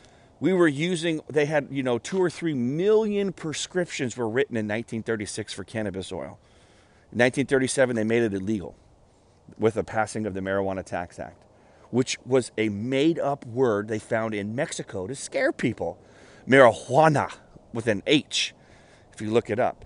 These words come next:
And it's not even, that's not, <laughs> it's just crazy. And, and people today, we get the question all the time, "What's the difference between marijuana and hemp?" They're both cannabis. Marijuana has,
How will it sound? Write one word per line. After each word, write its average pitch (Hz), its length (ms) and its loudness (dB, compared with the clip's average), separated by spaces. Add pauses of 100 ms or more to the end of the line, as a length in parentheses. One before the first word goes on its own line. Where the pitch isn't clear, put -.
(140)
And 107 120 -2
it's - 320 -6
not 123 280 0
even, 120 260 -4
that's 113 260 -6
not, 151 240 -10
<laughs> - 60 -16
it's - 240 -8
just 175 160 -6
crazy. 107 720 -2 (640)
And, 123 140 0
and 131 220 2
people 196 260 2
today, 151 400 2
we 151 140 0
get 156 160 -2
the 151 80 -8
question 143 420 -4
all 135 140 0
the 127 80 -4
time, 131 280 -4
"What's 170 200 2
the 151 80 -8
difference 156 360 -6
between 139 300 -4
marijuana 135 580 0
and 123 80 -6
hemp?" 135 340 -10 (720)
They're 165 140 8
both 165 500 8
cannabis. 170 800 -2 (520)
Marijuana 120 680 8
has, 147 300 0